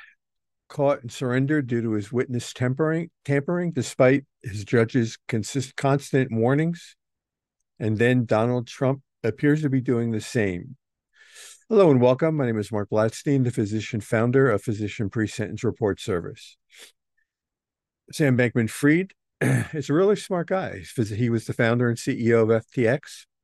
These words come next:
And unfortunately, in November of twenty twenty-two, F T X and its affiliated entities had to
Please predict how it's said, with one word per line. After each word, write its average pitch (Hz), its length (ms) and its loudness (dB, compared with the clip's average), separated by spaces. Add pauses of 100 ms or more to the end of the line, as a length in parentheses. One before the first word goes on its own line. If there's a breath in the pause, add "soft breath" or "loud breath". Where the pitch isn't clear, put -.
(720 soft breath)
And 117 440 2
unfortunately, 139 580 -2
in 131 60 -2
November 123 480 -2
of 113 80 -6
twenty 120 300 -8
twenty-two, 160 760 -2
F 123 200 -8
T 127 200 0
X - 460 -2
and 120 80 -6
its 104 140 -6
affiliated 120 680 2
entities 113 680 -4
had 104 180 -2
to 113 120 -6